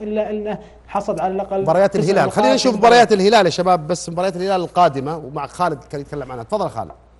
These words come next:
Speaker 1: المباريات القادمة هي بصعوبة المباريات الماضية اللي كان فيها الهلال ما كان في مستواه، كان مستواه لأنه حصد تسع نقاط من أصل تسع نقاط، وهذه الأمور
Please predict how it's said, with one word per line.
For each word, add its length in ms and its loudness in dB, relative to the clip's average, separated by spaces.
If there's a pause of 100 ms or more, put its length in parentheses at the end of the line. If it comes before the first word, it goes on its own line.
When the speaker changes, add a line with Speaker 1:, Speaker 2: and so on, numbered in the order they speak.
(680)
Speaker 1:
المباريات 480 -2
القادمة 680 -4
هي 140 -2
بصعوبة 600 0
المباريات 540 -4
الماضية 380 -4
اللي 120 -4
كان 200 -6
فيها 200 -4
الهلال 380 -6 (360)
ما 280 -2
كان 200 -4
في 80 -8
مستواه، 420 -4
كان 260 -6
مستواه 340 -6
لأنه 240 -6
حصد 320 -8
تسع 300 -10
نقاط 260 -6
من 100 -12
أصل 260 -8
تسع 220 -14
نقاط، 320 -8
وهذه 360 -4
الأمور 360 -6